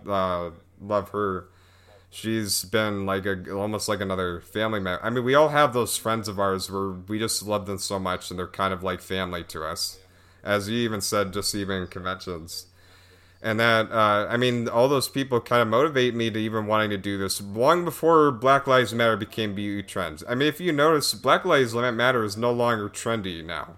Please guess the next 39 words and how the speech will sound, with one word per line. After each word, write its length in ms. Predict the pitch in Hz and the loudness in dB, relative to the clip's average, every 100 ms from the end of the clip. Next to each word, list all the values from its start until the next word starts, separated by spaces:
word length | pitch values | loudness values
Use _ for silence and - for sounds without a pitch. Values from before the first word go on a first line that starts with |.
| - | -8
Instead, 400 | 104 - 135 131 | -4 2 2 2
you 60 | |
got 200 | 127 131 | 2 2
things 220 | 135 120 113 | 2 0 0
like 140 | 101 | 2
White 260 | 110 127 117 | 4 4 4
Lives 320 | 117 110 101 | 4 4 0
Matter, 420 | 110 107 110 104 | 0 2 2 0
and 60 | 101 | 2
now 340 | 113 113 104 | 2 2 0
people 260 | - 117 113 | -6 -4 0
are 100 | 110 | 2
on 420 | 110 107 107 101 - - - - | 4 2 0 -6 -12 -20 -20 -16
Crash 340 | - 123 117 - | 4 4 4 2
four 240 | 120 120 | 2 4
or 60 | 104 | 2
anything. 400 | 95 92 95 92 | 0 -4 -6 -4
Like, 220 | 95 95 90 - - - | -4 -4 -8 -20 -20 -4
uh, 140 | 113 107 | 0 0
B 180 | 98 139 | 0 2
L 200 | 170 143 | 4 4
M 160 | 151 | 4
is 180 | 123 104 | 2 -2
not 400 | 117 123 123 117 | 0 2 2 0
the 80 | 120 | -4
number 560 | 113 104 110 120 117 110 | -4 -4 -2 0 0 0
one 220 | 104 98 | -2 -2
thing, 600 | - 107 104 101 98 95 | -4 -4 -2 -4 -6 -4
uh, 380 | 104 95 92 90 | 0 2 2 0
right 220 | 95 87 | -2 -2
now. 200 | 87 80 | -4 -4
And 100 | 92 | -2
I 80 | 120 | -2
still 640 | - - - 117 120 113 | -2 -6 0 2 2 0
am 160 | 107 104 | -2 0
motivated 480 | 104 104 98 95 92 | 0 0 -2 -2 -4
to 80 | |
wanting 340 | 92 98 98 95 | -4 -2 -2 -4
to 380 | - 98 92 | -6 -4 -4